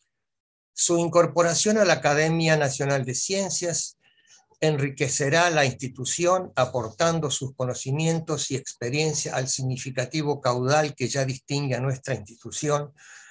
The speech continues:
fundada nada menos que por Sarmiento y con más de un siglo y medio de existencia. A esta corporación incorporamos entonces hoy un nuevo miembro y a la distinción de pertenecer,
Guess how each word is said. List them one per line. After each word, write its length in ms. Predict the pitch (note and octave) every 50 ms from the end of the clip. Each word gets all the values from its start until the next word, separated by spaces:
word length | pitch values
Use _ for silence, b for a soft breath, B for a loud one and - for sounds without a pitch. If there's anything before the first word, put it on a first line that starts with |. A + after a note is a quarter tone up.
| B B B B
fundada 580 | - - D3 C#3+ C#3 C#3+ C#3+ E3 E3+ E3+ E3+ D#3+
nada 320 | D3+ D#3 D#3 D#3+ D#3 D3+
menos 420 | D3 D3 D3 D3+ D#3 D#3 C#3+ C3 -
que 120 | - A#2+
por 240 | - - - D#3 -
Sarmiento 720 | - - C3 A#2 A#2 C3 D#3 E3 D#3+ D#3+ D#3 D#3+ D#3+ D#3 D#3
y 140 | C3+ C3 -
con 240 | - B2+ B2 B2+
más 240 | C3+ C#3+ D3 C#3+ C3+
de 80 | C3+ C3
un 100 | B2+ A#2+
siglo 400 | - - C#3 C3+ B2+ B2 B2+ A#2+
y 60 | A2+
medio 420 | A#2 B2 A#2+ A#2+ A#2+ A#2+ A#2 A2+
de 160 | G#2+ G#2+ G2+ G2+
existencia. 920 | G#2 - - A2+ G#2 - _ - B2 - - - - - - - - - _ _ b b b b b b b b b b b -
A 120 | C#3 C#3
esta 260 | C#3 C3+ - F3+ D#3+ -
corporación 800 | E3+ E3+ E3 - E3 D#3+ D#3+ D#3+ D#3+ - - G#3 G3+ G#3 G#3+ A3+
incorporamos 880 | A3 D3 C3+ C3 B2+ A#2 - - - C3 B2+ D3 D3 D3 D3+ C#3 C3 -
entonces 760 | B2+ A#2+ A#2+ A#2+ C#3+ C#3+ D3+ D3+ C#3 C3+ - C#3 C3 - - -
hoy 260 | C#3+ C#3 C#3 C3+ C#3 -
un 200 | D3+ C3 C3 C3+
nuevo 320 | C3 C#3+ D3 C#3+ C3+ C3
miembro 720 | B2+ D3+ F3 F#3+ F#3+ F#3+ G3 F#3 F#3 F#3+ G3+ G#3 G#3 - _ B B B B B B _ _
y 160 | C3+ B2 C3
a 60 | C3
la 100 | B2+ B2
distinción 640 | A#2+ B2+ - - - A#2 A2+ - - D#3 E3 F3+ F3+
de 120 | F3+ F3
pertenecer, 920 | E3 - E3 D3+ D3+ - - D#3 D#3 D#3 C#3+ - - F3+ F3 F3 E3 E3